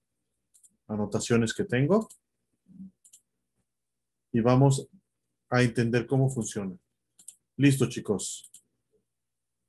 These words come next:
Muy bien. Por favor, ponemos atención y revisamos lo siguiente.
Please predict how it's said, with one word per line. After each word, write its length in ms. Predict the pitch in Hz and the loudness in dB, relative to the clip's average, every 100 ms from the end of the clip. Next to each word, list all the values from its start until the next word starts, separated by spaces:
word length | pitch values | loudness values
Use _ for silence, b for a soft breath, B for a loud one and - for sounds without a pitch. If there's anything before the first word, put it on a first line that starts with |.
| _ _ _ _ _ _ - _ _ _ | _ _ _ _ _ _ -20 _ _ _
Muy 260 | 131 147 120 | 4 6 4
bien. 220 | 101 - - _ _ _ _ - - | 0 -4 -16 _ _ _ _ -20 -14
Por 120 | 101 | -4
favor, 460 | 117 131 190 226 - _ _ _ _ | 2 4 4 2 -8 _ _ _ _
ponemos 460 | 120 113 117 110 110 | -2 0 0 -4 -6
atención 640 | 98 107 95 170 247 - _ _ _ _ _ _ _ _ _ _ _ _ _ _ - _ | -6 -8 0 0 0 -6 _ _ _ _ _ _ _ _ _ _ _ _ _ _ -20 _
y 100 | 123 | 2
revisamos 640 | 117 123 120 - 127 131 120 | 4 4 2 2 2 2 0
lo 80 | |
siguiente. 560 | 113 110 104 101 98 | -4 -8 -8 -8 -8